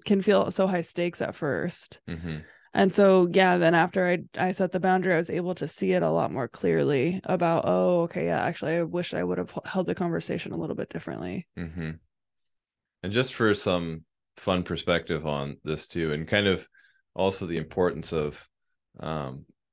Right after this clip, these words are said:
Speaker 2: when you're setting a boundary, like, give it a little bit of preamble so it's not such a caught unawares thing.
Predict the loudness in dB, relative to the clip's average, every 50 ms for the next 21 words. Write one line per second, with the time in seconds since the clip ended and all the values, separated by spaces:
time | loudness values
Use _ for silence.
0 | _ _ _ _ _ _ _ _ -6 -4 -2 0 0 0 0 2 4 4 6 6
1 | 4 2 2 2 0 0 0 0 -2 -2 -2 -2 -2 -2 -2 -2 -4 -6 -10 -6
2 | -2 -2 -2 -2 -2 -2 -2 -2 -2 -4 -4 -6 -6 -6 -6 -4 -2 -2 -2 -2
3 | -2 -2 0 -2 -2 -2 -4 -10 -18 -12 -6 -2 0 2 2 2 2 0 -4 -6
4 | -12 _ _ -12 -10 -10 -10 -8 -6 -4 -2 -2 -4 -4 -6 _ _ _ _ _
5 | _ _ _ -16 -12 -8 -2 -2 0 0 -2 -2 -2 -2 0 0 0 -2 -4 -6
6 | -8 -12 _ -16 -8 -4 -2 -2 -2 -2 -4 -4 -4 -4 -2 -2 -2 -2 -2 -4
7 | -6 -8 -6 -4 -4 -4 -6 -8 -10